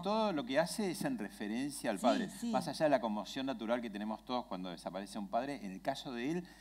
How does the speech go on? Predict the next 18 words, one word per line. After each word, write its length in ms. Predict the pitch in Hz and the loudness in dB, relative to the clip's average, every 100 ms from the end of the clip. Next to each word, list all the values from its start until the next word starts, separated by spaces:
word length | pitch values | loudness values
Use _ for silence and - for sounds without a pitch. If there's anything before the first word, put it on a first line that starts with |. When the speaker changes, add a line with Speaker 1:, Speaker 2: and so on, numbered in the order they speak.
| - - | -14 -6
Speaker 1:
digamos, 300 | 113 107 - | -4 -4 -6
ese, 280 | - - - | -8 -6 -6
ese 160 | - 165 | -4 -2
peloteo 520 | 143 117 117 135 156 | 0 0 0 -2 -4
constante 520 | 131 - 151 131 104 | -6 0 2 2 -2
que 100 | 98 | -6
tiene 340 | 98 123 131 - - | -4 -4 -4 -8 -6
aún 380 | 107 113 151 160 - | 0 2 0 -4 -2
ante 300 | 110 101 107 | -2 0 -4
un 160 | 113 | -4
padre 380 | 107 117 123 135 - - - - | 4 4 4 0 -4 -20 -18 -10
que 100 | - | -2
ya 260 | 120 110 | 6 6
de-, 320 | 107 98 104 - 95 | 4 -4 -6 -6 -4
declina, 600 | 107 92 131 131 131 98 | -4 2 2 4 2 0
como 180 | 98 | 0
él 80 | 110 | 0
mismo 280 | 123 156 | 0 0